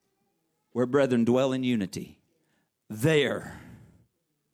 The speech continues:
You know what we're experiencing this morning as we worship? There's unity in worship. That moving and ministry of the Holy Ghost, it's the blessing of the Lord. Comes in a unity of worship.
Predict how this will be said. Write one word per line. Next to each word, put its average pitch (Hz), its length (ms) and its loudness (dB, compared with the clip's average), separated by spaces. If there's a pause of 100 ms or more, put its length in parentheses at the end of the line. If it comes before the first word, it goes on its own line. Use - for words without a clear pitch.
(340)
You - 60 -20 (240)
know 214 80 -6
what 220 80 -6
we're 190 60 0
experiencing 147 680 -4
this 143 200 -4
morning 139 340 -4
as 117 120 -6
we 127 140 -4
worship? - 560 -4
There's 110 240 -4
unity 127 440 -4
in 104 140 -6
worship. 117 340 -6 (920)
That - 160 -10
moving 143 360 0
and 120 100 -2
ministry 131 460 -2
of 120 80 2
the 113 60 -4
Holy 139 260 -2
Ghost, 131 320 -6
it's - 160 -14
the 104 100 -10
blessing 104 560 -8
of 87 140 -8
the 98 80 -8
Lord. - 360 -14 (1300)
Comes 127 220 -4
in 127 100 -2
a 117 40 -2
unity 117 420 -6
of 127 100 -6
worship. - 540 -14